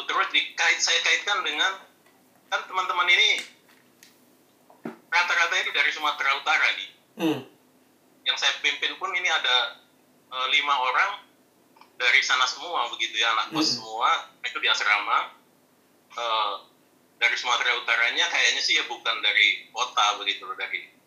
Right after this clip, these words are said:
Speaker 2: Hmm.
Speaker 1: dari pedalaman gitu sih. Tadi berkaitan dengan, eh, apa ya, eh, asal tinggal dia, terus bagaimana kita melayani dia dengan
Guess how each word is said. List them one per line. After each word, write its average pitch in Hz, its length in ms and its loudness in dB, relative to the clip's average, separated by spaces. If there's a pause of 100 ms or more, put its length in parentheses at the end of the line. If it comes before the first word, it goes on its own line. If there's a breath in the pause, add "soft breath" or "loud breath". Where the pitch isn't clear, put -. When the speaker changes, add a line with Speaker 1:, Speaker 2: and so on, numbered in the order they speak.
(400)
Speaker 2:
Hmm. 117 380 -8
Speaker 1:
dari 95 540 0 (260)
pedalaman 101 640 -2
gitu 113 220 -2
sih. - 180 -4
Tadi 120 240 2
berkaitan 120 520 2
dengan, 107 480 0 (1000)
eh, - 320 -4
apa - 240 -4
ya, 90 180 -10 (1600)
eh, 104 300 0 (160)
asal 117 400 2
tinggal 110 360 4
dia, 117 440 6
terus 113 200 -2
bagaimana 113 460 2
kita - 220 -6
melayani 110 720 2 (380)
dia - 340 4
dengan 110 400 0